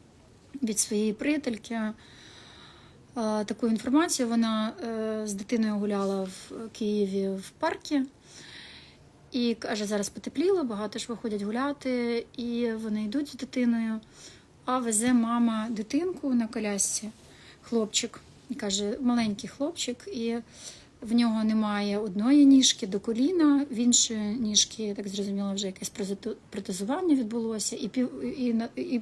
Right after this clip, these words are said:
немає півручки. А її донька в неї запитує, каже: «Мама, а в хлопчика,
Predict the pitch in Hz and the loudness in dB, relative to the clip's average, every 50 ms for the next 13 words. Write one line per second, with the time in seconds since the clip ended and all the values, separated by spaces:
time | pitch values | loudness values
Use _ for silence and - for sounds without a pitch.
0 | - - 220 202 226 240 247 240 226 - 233 208 202 202 202 202 - - - - | -2 0 0 2 2 2 2 0 0 -2 -4 -4 -2 -2 -2 -2 -2 -4 -6 -6
1 | - - - - - - - - - - - - - - - - - - - - | -12 -20 -20 -20 -20 -20 -20 -20 -20 -20 -20 -20 -18 -18 -18 -18 -18 -20 -20 -20
2 | - - - - - - - - - - - - 208 202 202 202 196 196 220 220 | -20 -20 -20 -20 -20 -20 -20 -20 -20 -12 -6 -2 0 0 2 2 0 0 2 2
3 | 254 330 320 294 262 262 262 - 269 269 269 277 254 254 247 247 233 233 240 208 | 2 4 6 6 6 6 6 4 2 2 4 6 6 6 6 4 4 2 -2 -4
4 | - - 233 226 208 220 - 208 196 196 - - 196 196 196 214 226 220 220 214 | -2 -2 0 0 -2 -4 -6 -6 -6 -6 -4 -4 -2 0 0 0 0 0 0 0
5 | 202 196 - - - 208 190 - - - 254 262 254 - - - 247 - - 233 | -2 -2 -4 -6 -6 -8 -8 -6 -2 0 0 0 0 -2 -4 -4 -4 -4 -2 -2
6 | 226 226 220 | 0 0 -2